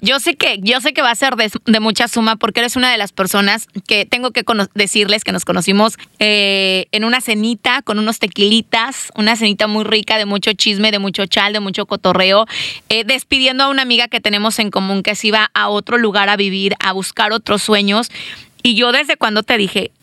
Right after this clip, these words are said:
tienes que estar, o sea, me tienes que platicar tu historia. Eh, platicábamos hace ratito, antes de, de empezar a grabar el podcast, ¿cómo,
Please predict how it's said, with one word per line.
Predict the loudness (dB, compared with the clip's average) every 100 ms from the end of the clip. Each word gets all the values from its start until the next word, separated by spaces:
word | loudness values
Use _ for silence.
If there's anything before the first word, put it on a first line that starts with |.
| 0
tienes | 2 4 2
que | -2
estar, | -2 -2 -4 -6
o |
sea, | -6
me | -2 0
tienes | 0 0 0
que | 0
platicar | 0 0 -2 -2 -4 -2
tu |
historia. | -2 -2 2 4 4 0 -4 -14 -14 -14 -2
Eh, | 2 2 2 -2 0
platicábamos | 2 2 0 0 0 -2 -2
hace | 2 2
ratito, | 2 2 0 2 2 0 -6 _
antes | -4 0 -2 0
de, | 0 0
de | 0
empezar | -2 -2 0 0
a | 2
grabar | 0 0 0
el | -2
podcast, | -2 -2 0 0 0 2
¿cómo, | 2 4